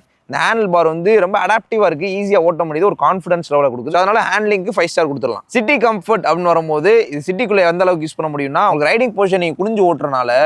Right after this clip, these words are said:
இதுக்கு வந்து நம்ம த்ரீ to த்ரீ பாயிண்ட் ஃபைவ் கொடுக்கலாம். ஏன்னா நேக்கட் பைக்ஸ் வேற, அதை கம்யூட்டர் மாதிரி யூஸ் பண்ணலாம். But இதுல வந்து நீங்க கிரேஸ் லெவல் கேப்பபிலிட்டி இருந்தா தான் யூஸ் பண்ற மாதிரி இருக்கும். And அதே மாதிரி லாங் டிரைவ்ஸும் உங்களால பெருசா யூஸ் பண்ண முடியாது. And ஸ்போர்ட்டியா பெர்ஃபார்மன்ஸ்க்கு நம்ம த்ரீ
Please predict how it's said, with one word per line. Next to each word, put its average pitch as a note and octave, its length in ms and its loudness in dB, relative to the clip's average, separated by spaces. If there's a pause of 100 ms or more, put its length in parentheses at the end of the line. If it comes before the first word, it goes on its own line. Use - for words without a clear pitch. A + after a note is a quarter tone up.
(180)
இதுக்கு D3 220 -4
வந்து F#3 160 -4
நம்ம C#3+ 160 -6 (140)
த்ரீ A3 140 -4 (220)
to A3 80 -4 (120)
த்ரீ G3 100 -4 (120)
பாயிண்ட் F#3 240 -4
ஃபைவ் D3 160 -2 (140)
கொடுக்கலாம். C3+ 340 -4 (280)
ஏன்னா E3+ 120 0 (280)
நேக்கட் G#3+ 360 0
பைக்ஸ் A3+ 260 0
வேற, G#3 140 4 (340)
அதை C3+ 160 2
கம்யூட்டர் F#3+ 380 0
மாதிரி G3 160 0
யூஸ் - 120 -8
பண்ணலாம். C3+ 320 -6
But F#3+ 180 0
இதுல G3+ 200 2 (140)
வந்து G3 200 -4 (140)
நீங்க E3+ 160 -4 (100)
கிரேஸ் G3+ 300 0
லெவல் G3+ 220 2
கேப்பபிலிட்டி F3 500 0
இருந்தா E3 260 0
தான் F#3 160 2
யூஸ் D#3+ 160 -6
பண்ற D3+ 260 -2
மாதிரி D3+ 120 2
இருக்கும். D3 200 0
And F3+ 100 0
அதே E3+ 140 0
மாதிரி E3+ 140 0
லாங் F#3 280 2
டிரைவ்ஸும் E3+ 280 0
உங்களால D3+ 280 0
பெருசா C#3+ 240 -2
யூஸ் - 140 -10
பண்ண C3+ 120 -10
முடியாது. G2 200 -10 (100)
And F#3+ 160 -4
ஸ்போர்ட்டியா C4 420 2 (100)
பெர்ஃபார்மன்ஸ்க்கு G#3+ 580 0
நம்ம G#3+ 220 0
த்ரீ G#3+ 100 0